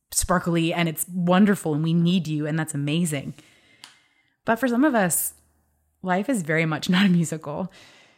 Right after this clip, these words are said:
And the weight of everyday life, maybe particularly in the midst of another round of shelter in place, has sucked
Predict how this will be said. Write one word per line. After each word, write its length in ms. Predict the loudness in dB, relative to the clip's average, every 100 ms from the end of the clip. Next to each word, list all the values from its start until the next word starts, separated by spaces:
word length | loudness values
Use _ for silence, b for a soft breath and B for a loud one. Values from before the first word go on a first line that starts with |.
| B 0
And 140 | 0
the 60 | 0
weight 280 | -2 -6 -10
of 160 | -10
everyday 480 | -10 -6 -4 -2 -2
life, 560 | 0 0 0 -4 -8 -8
maybe 320 | -4 -4 -6
particularly 720 | -8 -4 -4 -4 -4 -2 0
in 100 | 0
the 60 | -2
midst 260 | -4 -8
of 80 | -10
another 500 | -8 -4 -2 0 0
round 380 | 0 0 0 0
of 100 | -4
shelter 300 | -10 -8 -8
in 140 | -8
place, 500 | -8 -8 -6 -6 -10 -12
has 280 | -8 -8 -8
sucked 420 | -6 -6 -8